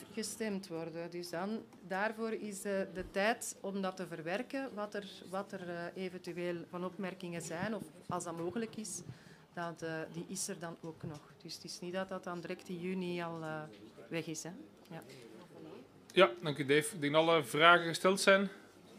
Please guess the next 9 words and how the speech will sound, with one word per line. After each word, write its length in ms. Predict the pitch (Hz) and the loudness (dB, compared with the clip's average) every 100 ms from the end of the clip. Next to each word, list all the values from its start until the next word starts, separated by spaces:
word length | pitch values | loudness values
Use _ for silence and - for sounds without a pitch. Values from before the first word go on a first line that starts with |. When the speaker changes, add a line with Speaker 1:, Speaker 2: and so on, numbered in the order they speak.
| - - - - - - - - - | -20 -20 -20 -20 -20 -20 -20 -20 -4
Speaker 2:
Oké, 240 | - 147 | 6 8
dan 100 | 165 | 8
kunnen 200 | 160 160 | 4 4
we 80 | 139 | 6
bij 100 | 151 | 6
deze 140 | 156 | 6
de 60 | 143 | 2
gemeenteraad 500 | 139 151 156 147 - | 6 6 8 8 6
afsluiten. 920 | - 160 - - - 165 170 175 175 | 2 0 -2 -4 4 6 6 4 0